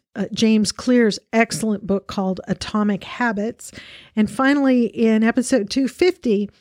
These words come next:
we looked at Michael Hyatt's book, Free to Focus.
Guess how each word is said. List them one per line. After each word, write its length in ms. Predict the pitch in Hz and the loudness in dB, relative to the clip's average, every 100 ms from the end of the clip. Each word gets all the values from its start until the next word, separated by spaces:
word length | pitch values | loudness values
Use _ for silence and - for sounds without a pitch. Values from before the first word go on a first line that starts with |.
| _ | _
we 160 | 233 262 | 0 2
looked 240 | 262 262 | 2 0
at 80 | 240 | -2
Michael 380 | 220 240 226 214 | 2 0 0 -2
Hyatt's 440 | - 233 208 190 | 0 0 0 -2
book, 320 | - 208 185 - | -6 -6 -6 -12
Free 380 | - 220 214 | -10 -6 -4
to 160 | 190 185 | -4 -8
Focus. 720 | - 208 190 - - - - | -8 -8 -8 -10 -14 -14 -16